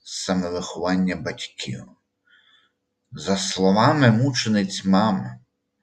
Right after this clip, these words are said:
ми з важкими каменями на серці відправляємо наших дітей в життя, як у холодну воду,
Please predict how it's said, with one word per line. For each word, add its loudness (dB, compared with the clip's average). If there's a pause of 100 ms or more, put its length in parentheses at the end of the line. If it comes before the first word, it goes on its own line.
(420)
ми 2 (420)
з -10
важкими 2
каменями 2
на 2
серці -2 (420)
відправляємо 2 (200)
наших -2
дітей -2 (880)
в -14
життя, 4
як 0
у -2
холодну 0
воду, -6